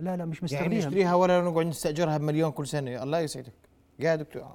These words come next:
Speaker 2: أنا بحكي مع، والله يا عامر بحكي
Speaker 1: ما،
Speaker 2: معك
Speaker 1: ما،
Speaker 2: براحتي.
Speaker 1: ما في حفارات اثنين مليون ونص أصلًا يعني.
Speaker 2: قديش حق الحفارة مو؟
Speaker 1: يعني الحفارة بتكون يعني مجدية، بدها تكون يعني مبالغ هائلة، عائلة.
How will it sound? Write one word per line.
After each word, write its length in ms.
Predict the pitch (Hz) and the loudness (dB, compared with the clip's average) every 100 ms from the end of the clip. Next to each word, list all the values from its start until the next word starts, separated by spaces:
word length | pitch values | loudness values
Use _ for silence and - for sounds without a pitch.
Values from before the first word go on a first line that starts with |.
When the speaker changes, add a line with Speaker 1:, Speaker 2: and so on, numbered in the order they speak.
| 120 | -10
Speaker 2:
أنا 80 | - | -8
بحكي 260 | - - | -8 -6
مع، 180 | 208 196 | -8 -6
والله 320 | 190 202 196 | 0 4 6
يا 40 | 190 | 6
عامر 180 | 190 180 | 4 2
بحكي 240 | 147 185 | 0 -2
Speaker 1:
ما، 60 | 160 | -2
Speaker 2:
معك 120 | 160 | -2
Speaker 1:
ما، 60 | |
Speaker 2:
براحتي. 320 | 160 190 185 160 | 0 0 0 0
Speaker 1:
ما 120 | 185 | 0
في 460 | - 196 185 180 | 2 0 2 0
حفارات 460 | 156 - 165 170 151 | -2 -4 -2 -4 -4
اثنين 240 | 139 160 | -4 -4
مليون 240 | 143 143 135 | -2 -2 -4
ونص 220 | 143 - | -6 -10
أصلًا 260 | 143 - 110 | -12 -10 -10
يعني. 200 | - - - 151 | -10 -14 -2 4
Speaker 2:
قديش 260 | 190 254 | 8 8
حق 100 | - 214 | 6 2
الحفارة 400 | 185 175 190 156 | 0 -2 -2 -2
مو؟ 100 | 110 120 | -2 -2
Speaker 1:
يعني 300 | 127 143 139 - - | -2 -2 -6 -16 -14
الحفارة 400 | - - 127 139 | -10 -8 -4 -2
بتكون 420 | 123 120 - 139 120 | -2 -4 -2 -2 -4
يعني 380 | - 113 113 113 | -6 -4 -4 -2
مجدية، 420 | 127 143 110 104 | 0 0 -2 -6
بدها 120 | 131 147 | -4 -6
تكون 240 | - 170 | -6 -8
يعني 160 | 147 156 | -6 -8
مبالغ 440 | 156 160 170 160 | -8 -6 -6 -6
هائلة، 320 | 151 170 120 - | -6 -8 -8 -8
عائلة. 380 | 120 135 117 | -6 -6 -8